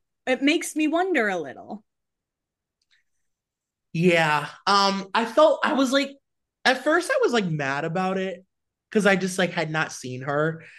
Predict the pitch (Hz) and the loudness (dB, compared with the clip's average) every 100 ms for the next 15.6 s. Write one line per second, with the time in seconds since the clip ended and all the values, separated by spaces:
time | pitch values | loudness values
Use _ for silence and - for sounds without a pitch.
0 | - _ _ 170 170 160 160 175 147 123 | -20 _ _ 0 2 0 2 4 4 2
1 | 143 127 131 139 135 139 139 156 139 135 | 2 0 0 -2 -2 -2 -4 -4 -4 -4
2 | 127 131 127 123 120 120 120 123 123 123 | -4 -4 -4 -4 -4 -6 -8 -6 -6 -4
3 | 117 123 120 120 117 120 113 117 117 117 | -6 -6 -4 -4 -4 -8 -6 -6 -6 -6
4 | 117 120 120 117 117 147 151 156 175 160 | -6 -6 -6 -6 -4 -2 0 0 0 0
5 | 160 139 135 127 120 - 123 117 104 110 | -2 -4 -6 -8 -8 -6 -6 -6 -6 -4
6 | 147 143 120 - 123 123 117 107 104 110 | -4 -4 -8 -10 -6 -6 -6 -6 -8 -10
7 | - 220 202 180 180 127 131 _ _ _ | -10 -6 -4 -4 -8 -8 -12 _ _ _
8 | _ _ _ _ _ _ _ _ _ _ | _ _ _ _ _ _ _ _ _ _
9 | - - 240 143 123 123 120 104 87 104 | -20 -10 -6 -4 -6 -8 -10 -10 -10 -10
10 | 107 120 120 _ _ 285 294 - - 269 | -10 -12 -14 _ _ -4 -4 -4 -4 -2
11 | 294 370 381 359 277 240 226 214 226 202 | -2 -2 -2 0 0 0 -2 -4 -6 -6
12 | - - 190 180 170 160 165 165 160 160 | -6 -4 -2 0 -2 -4 -6 -10 -10 -10
13 | 175 139 160 269 359 381 381 302 262 233 | -12 -10 -2 4 4 4 2 2 2 2
14 | 202 - - - 165 139 123 196 - 190 | 0 -2 -8 -6 -4 -4 -6 -8 -6 -6
15 | 170 160 - 127 117 196 | -4 -10 -10 -10 -10 -12